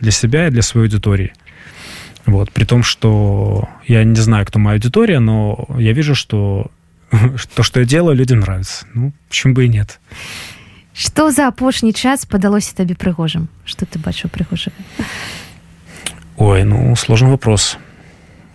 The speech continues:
Speaker 1: Я вот в последнее время пытаюсь придумать какие-то новые принты, какие-то темы для маек, да, для одежды. И мне очень нравится, как сейчас многие дизайнеры пытаются обыгрывать, м, тему войны.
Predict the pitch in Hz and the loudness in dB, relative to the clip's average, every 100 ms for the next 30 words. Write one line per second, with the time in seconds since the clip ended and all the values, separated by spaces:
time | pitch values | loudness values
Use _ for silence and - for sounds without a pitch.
0 | - - - - - - - - - 117 | -20 -20 -20 -16 -14 -14 -16 -14 0 4
1 | 104 123 135 127 - 113 131 117 113 143 | 4 4 2 -2 -4 -2 2 4 4 2
2 | 185 165 147 143 - 120 110 - 113 117 | 2 2 0 -2 -2 2 2 0 0 2
3 | 117 - - 110 113 110 107 101 - 110 | 2 -2 -6 0 2 4 2 0 2 0
4 | 165 202 226 _ _ - 104 101 95 113 | 2 -2 -4 _ _ -8 -4 -2 0 2
5 | 104 104 101 98 98 98 113 135 104 95 | 2 2 2 0 0 0 0 2 2 2
6 | 95 98 98 98 110 107 - - - - | 0 2 0 -2 -4 -6 -8 -18 -20 -20
7 | - - - - - - - - 123 110 | -20 -20 -20 -20 -20 -20 -20 -2 2 4
8 | 110 117 139 139 123 127 131 117 120 - | 4 4 2 2 2 2 2 0 -6 -6
9 | - 117 - 117 113 - 127 113 120 123 | -4 0 2 2 0 -2 0 2 4 2
10 | 117 110 104 135 135 107 - 113 107 - | 0 0 0 2 2 0 -2 -2 -2 -2
11 | 104 117 110 101 95 - - _ - _ | 0 2 2 0 -2 -8 -16 _ -20 _
12 | - 113 104 104 - 101 - 110 107 113 | -6 -2 0 -2 -2 -2 0 2 2 4
13 | 131 208 | 4 2